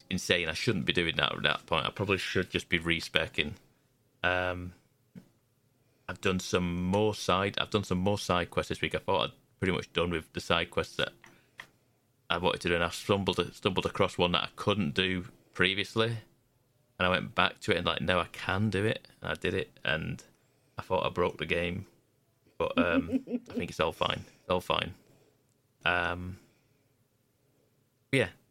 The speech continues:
Speaker 1: Elden Ring, Sheepdog. If, if you're, if you're getting into <laughs> Hollow Knight, you're liking worlds that you can go around, and you're liking sort of similar Dark Souls-esque, maybe Elden Ring might be for you.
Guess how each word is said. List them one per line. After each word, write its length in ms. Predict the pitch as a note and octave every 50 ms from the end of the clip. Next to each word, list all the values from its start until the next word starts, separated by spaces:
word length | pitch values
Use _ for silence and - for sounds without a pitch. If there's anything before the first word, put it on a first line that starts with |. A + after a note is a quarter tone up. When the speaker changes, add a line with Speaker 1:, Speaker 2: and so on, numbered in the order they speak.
| _ _ _ _ _ _ -
Speaker 1:
Elden 220 | A2 A2+ A#2 G#2+ F#2+
Ring, 300 | G2 F#2 F#2 F#2+ F#2 F#2 - -
Sheepdog. 500 | - - - A#2 - A2+ A2 A2 A2 - -
If, 200 | - - - - -
if 120 | - - A#2
you're, 200 | B2 B2+ B2 A2+
if 220 | - - - -
you're 100 | A#2+ A#2+
getting 240 | - A2+ D#2 F#2+ G#2
into 300 | G#2+ - - - G#2 - - - - - _ _ -
<laughs> 300 | - - - - _ -
Hollow 260 | - A#2+ A#2 A2 G#2
Knight, 380 | F#2 F2 E2 E2 F2 F#2+ - - - - _ _ _ _ _ _ _ _ _ _ _ - -
you're 140 | A2 G#2
liking 400 | G2+ G2 F#2+ F#2+ - - G2 F#2
worlds 380 | F2+ F#2+ F#2+ G2 G2 F#2+ F#2 -
that 100 | - -
you 120 | - D#2+
can 180 | - - F2+ F2+
go 140 | - F2+ F#2
around, 280 | F#2 F2+ F2+ F2+ F2+
and 240 | F2 F2 F2 E2+ - -
you're 140 | - F2+ F2+
liking 320 | F#2 F2+ - - F2 E2+ -
sort 280 | - - F2 - - -
of 60 | -
similar 260 | - F#2 G2 F2+ E2+
Dark 320 | - - F2+ F#2 - -
Souls-esque, 520 | - - F2+ F2 F2 F2+ F2 F2+ - - -
maybe 260 | - B2 C#3+ C#3+ F#2
Elden 280 | F#2+ A#2+ C3+ C3+ G#2+ F2+
Ring 200 | E2+ E2+ F2 F2+
might 220 | F2+ G2 - -
be 100 | G2 G2
for 140 | - - -
you. 300 | E2 F#2 A2 F#2+ F2